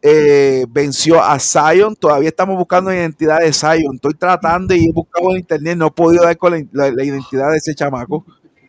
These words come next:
Tengo, este, la N W A, el campeonato de N W A, del, el National Championship de N W A. Eh, Chris Adonis, conocido como Chris Master,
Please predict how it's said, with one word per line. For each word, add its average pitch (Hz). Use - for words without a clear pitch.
Tengo, 160
este, 160
la 143
N 165
W 175
A, 175
el 165
campeonato 151
de 170
N 175
W 175
A, -
del, 165
el 139
National 165
Championship 165
de 165
N 160
W 165
A. 143
Eh, 135
Chris 147
Adonis, 165
conocido 135
como 143
Chris 151
Master, 151